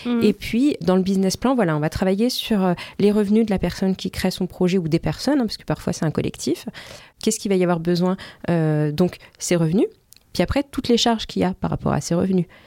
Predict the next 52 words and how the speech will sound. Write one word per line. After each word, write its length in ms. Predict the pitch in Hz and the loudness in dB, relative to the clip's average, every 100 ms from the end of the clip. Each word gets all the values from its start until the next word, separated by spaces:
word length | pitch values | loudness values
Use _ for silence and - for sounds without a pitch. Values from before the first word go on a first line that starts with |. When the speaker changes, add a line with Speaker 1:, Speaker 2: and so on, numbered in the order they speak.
| - _ | -20 _
Speaker 2:
Parce 140 | 160 | -2
qu'en 120 | - 156 | -2 -4
fonction 360 | 170 160 185 | -4 -2 0
du 160 | 175 156 | 0 -2
statut, 600 | - 170 - - 208 226 | -2 -2 -2 -2 2 2
euh, 420 | 170 156 147 143 | 2 2 0 0
ils 120 | 143 143 | -2 0
vont 100 | 147 | 0
avoir 200 | 151 170 | -2 -2
plus 180 | 180 | -4
ou 60 | 165 | -4
moins 120 | 156 | -4
de 100 | 151 | -6
charges. 340 | - 247 233 165 | -4 -2 -2 -2
Speaker 1:
Mhm. 280 | 226 226 330 - - - _ | 0 0 -2 -6 -16 -20 _
Speaker 2:
Ensuite, 580 | 202 202 - 254 254 175 - - _ _ _ _ _ - | 0 0 0 0 0 -2 -4 -8 _ _ _ _ _ -4
qu'est-ce 160 | 196 | -4
qu'il 120 | - 196 | 0 0
y 20 | |
aura 160 | 185 | 2
à 40 | 180 | 0
payer ? 360 | - 180 240 - _ _ _ _ - | 0 0 -2 -6 _ _ _ _ -4
Quelles 200 | 175 165 | -2 0
sont 240 | - 185 | -2 0
les, 460 | 180 165 160 156 156 | 0 -2 -2 0 -2
est-ce 100 | 160 | -2
qu'il 140 | - | -2
y 0 | |
a 40 | 156 | -2
des 80 | |
matières 320 | 156 156 - - | 0 -2 -2 -2
premières ? 340 | - 180 190 | 0 0 2
Speaker 1:
Est-ce 60 | 202 | 0
qu'il 80 | 214 | 0
y 20 | |
a 40 | |
un 40 | 190 | -2
local, 580 | 202 208 233 202 196 208 | -2 -2 -2 0 0 0
Speaker 2:
Est-ce 140 | 190 | -2
qu'il 120 | 160 | -2
y 20 | |
a 60 | 156 | 0
un 60 | 139 | 2
Speaker 1:
euh 40 | |
Speaker 2:
local ? 440 | 170 - 185 190 190 | 0 2 0 0 -2
Est-ce 140 | - | -6
qu'il 80 | - | -6
y 20 | |
a 20 | 156 | -4
de 40 | |
la 80 | 156 | -4
sous-traitance ? 500 | - - 196 208 | -6 -6 -4 -2